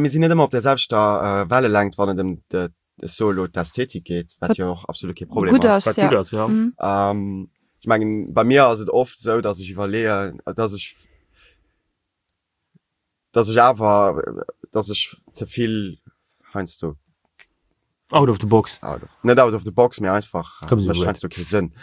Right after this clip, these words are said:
Speaker 1: Und dann ist aber dann irgendwas, äh, durch auch, äh, kompetent erfahren, äh, du, durch, äh, mich dann,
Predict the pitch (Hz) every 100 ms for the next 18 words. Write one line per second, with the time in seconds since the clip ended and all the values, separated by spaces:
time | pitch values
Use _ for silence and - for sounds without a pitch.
0 | - - - 85 113 127 110 104 101 107
1 | 107 101 - 95 - - 90 87 101 92
2 | 85 - - - - - 87 110 123 117
3 | 92 - 127 127 101 101 101 - _ -
4 | - 95 - - 98 92 85 101 101 95
5 | 92 90 85 - _ _ _ _ - 98
6 | 107 - 104 98